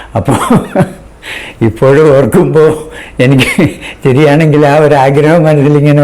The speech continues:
ഉണ്ടാക്കി വെച്ചത് സത്യത്തിൽ ശിവ രാകേഷാണ്. പിന്നെ എനിക്ക് ഈ നിയമത്തോടൊരു പ്രത്യേക താല്പര്യം തോന്നാൻ ഈ നിയമ പുസ്തകങ്ങളും ഒക്കെ വായിക്കുന്ന ഒരു,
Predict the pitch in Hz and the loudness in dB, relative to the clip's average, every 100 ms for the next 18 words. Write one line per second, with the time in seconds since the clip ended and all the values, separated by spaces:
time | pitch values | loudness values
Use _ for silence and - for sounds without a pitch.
0 | 143 135 160 156 170 143 151 139 139 135 | 2 2 0 2 2 2 0 0 0 0
1 | - 143 139 131 135 - - - - 156 | 0 -2 0 -4 -4 -14 -20 -20 -8 0
2 | 143 143 131 135 127 120 87 98 - - | 2 2 2 2 0 -2 -4 -8 -18 -20
3 | - - - - - - - - - 127 | -20 -20 -20 -20 -20 -20 -20 -18 -4 0
4 | 143 151 156 160 - - - - 131 127 | 2 2 0 -4 -16 -20 -20 -8 -2 0
5 | 135 160 151 143 143 151 151 160 156 156 | 2 2 2 2 2 2 2 2 2 2
6 | 160 165 165 147 - 147 151 151 147 - | 2 0 -2 -4 0 0 2 2 0 -6
7 | - 135 143 - 160 160 160 165 - - | -4 0 0 0 0 2 0 -4 -14 -20
8 | - - - - - - - - 156 147 | -20 -20 -20 -20 -20 -20 -14 -2 0 2
9 | 156 160 156 170 147 143 139 139 139 147 | 0 0 -4 0 0 0 -2 0 2 2
10 | 160 143 - 147 151 151 151 156 143 160 | 2 0 0 0 2 2 2 2 2 0
11 | 143 135 131 131 147 147 147 147 143 143 | 2 2 2 0 0 0 2 2 2 2